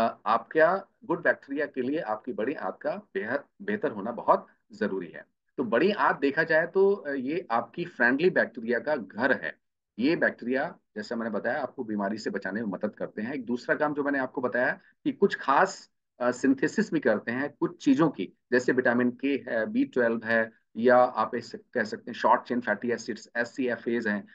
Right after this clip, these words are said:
इनके synthesis भी आपके बड़ी आंत में probiotic या गुड bacteria की वजह से होते हैं,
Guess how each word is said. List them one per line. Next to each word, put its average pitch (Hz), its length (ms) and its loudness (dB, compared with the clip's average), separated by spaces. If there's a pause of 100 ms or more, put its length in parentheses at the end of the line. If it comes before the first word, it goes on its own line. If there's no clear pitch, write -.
(200)
इनके 156 360 2
synthesis 151 720 2
भी 190 120 4
आपके 151 300 4
बड़ी 139 220 0
आंत 107 240 0
में 175 100 -4
probiotic 151 680 2
या 143 120 2
गुड 139 200 -2
bacteria 113 360 -2
की 143 120 -8
वजह 107 200 -2
से 113 160 -10
होते 92 260 -10
हैं, 87 200 -10